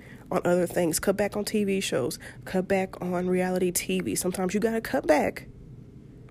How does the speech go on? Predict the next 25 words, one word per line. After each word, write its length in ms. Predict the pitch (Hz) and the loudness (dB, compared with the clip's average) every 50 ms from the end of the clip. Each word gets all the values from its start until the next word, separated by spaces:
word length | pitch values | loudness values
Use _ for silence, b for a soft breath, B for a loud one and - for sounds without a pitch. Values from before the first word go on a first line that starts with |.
| B B B B B B B B B B - - - - | B B B B B B B B B B -18 -16 0 4
And, 540 | 180 190 196 190 185 185 185 180 180 - - | 6 6 6 6 4 4 2 2 0 0 -2
um, 320 | - 180 180 175 175 165 160 | -2 0 0 0 0 0 -2
but 120 | 170 180 | -2 -4
I 80 | 170 151 | -6 -4
do 160 | - 175 170 | -4 -2 -2
need 200 | 170 156 147 - | -2 -4 -6 -6
to 60 | - | -6
catch 180 | 156 127 - - | -6 -6 -4 -6
up 160 | - - - | -6 -6 -8
on 80 | - | -6
Real 160 | 120 113 71 - - | -6 -6 -6 -6 -4
Housewives 320 | - - - - - 143 - | -6 -6 -6 -6 -6 -8 -6
of 120 | 131 - | -6 -6
Atlanta. 520 | - - 135 147 147 - - - 160 165 B B B B B | -6 -6 -6 -6 -8 -8 -8 -8 -8 -8 B B B B B
That's 140 | - 180 - | 0 2 4
the 60 | 180 | 4
only 120 | 175 165 | 6 6
reality 320 | 160 160 151 151 151 143 147 | 6 4 4 2 0 0 -2
show 220 | - - 131 123 | 0 0 0 0
I 80 | 123 117 | 0 0
watch, 480 | 127 - - - - - - - - B B B B B B | 0 0 0 -2 -2 -4 -8 -10 -10 B B B B B B
Real 120 | - 151 | 0 2
Housewives 340 | 165 143 147 - - - - | 2 2 2 2 0 -2 0
of 80 | 135 143 | 0 0
Atlanta. 560 | 143 135 127 127 - - - - - - | 0 0 -2 -2 -4 -4 -4 -4 -6 -6